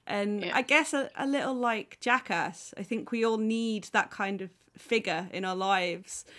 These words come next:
Speaker 1: who just, you know, offers you kind of not necessarily, like, um, comfort. He's not a particularly comforting character, but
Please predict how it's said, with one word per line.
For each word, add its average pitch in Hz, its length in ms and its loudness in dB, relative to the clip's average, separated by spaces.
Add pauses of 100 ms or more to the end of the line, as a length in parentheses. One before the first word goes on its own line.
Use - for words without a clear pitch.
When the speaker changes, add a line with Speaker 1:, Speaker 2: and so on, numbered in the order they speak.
(200)
Speaker 1:
who 214 120 -2
just, - 320 -6
you 214 80 0
know, 180 260 -2 (920)
offers 233 500 4
you 180 400 -2 (1300)
kind 233 240 4
of 220 100 -2
not 277 220 2
necessarily, 220 640 0
like, 175 400 -6 (100)
um, 180 560 -4 (320)
comfort. 220 580 0 (140)
He's 208 180 -4
not 233 100 -2
a - 40 -10
particularly 208 280 -8
comforting 196 540 -8
character, 165 600 -8 (500)
but - 320 0